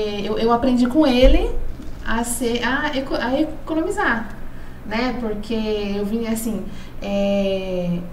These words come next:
na minha família a gente não tinha o hábito de economizar, né? A gente ganhava aqui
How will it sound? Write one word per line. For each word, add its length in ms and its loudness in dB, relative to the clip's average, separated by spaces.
na 140 -2
minha 180 0
família 460 -2
a 40 2
gente 200 0
não 100 0
tinha 160 0
o 40 2
hábito 360 0
de 440 -2
economizar, 640 -2
né? 160 -4
A 60 -2
gente 220 -4
ganhava 400 -2
aqui 520 8